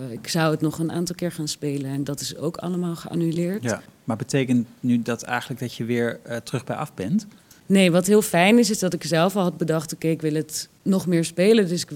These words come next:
Speaker 1: ik had bedacht: "Ik ga eind dit jaar, begin volgend jaar nog een, een tour doen", want ik heb het eigenlijk pas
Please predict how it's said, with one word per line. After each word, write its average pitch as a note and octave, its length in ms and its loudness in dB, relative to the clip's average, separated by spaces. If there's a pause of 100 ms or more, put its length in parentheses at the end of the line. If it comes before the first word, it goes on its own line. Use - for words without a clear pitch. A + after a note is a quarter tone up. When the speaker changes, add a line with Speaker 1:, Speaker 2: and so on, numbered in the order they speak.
Speaker 1:
ik - 140 -8
had E3 140 0
bedacht: D#3+ 340 -4
"Ik - 100 -18
ga D#3+ 320 -4 (120)
eind D#3 460 -2
dit D3 220 -6
jaar, C#3+ 400 -6
begin D#3+ 380 -4
volgend D#3 380 -6
jaar C3+ 320 -10 (680)
nog D#3+ 240 -6
een, C3+ 340 -6
een D#3+ 180 -2
tour G#3+ 300 4
doen", A3 160 4
want F#3+ 160 0
ik - 60 -10
heb E3+ 120 0
het - 120 -8
eigenlijk D3+ 400 -6
pas - 600 -8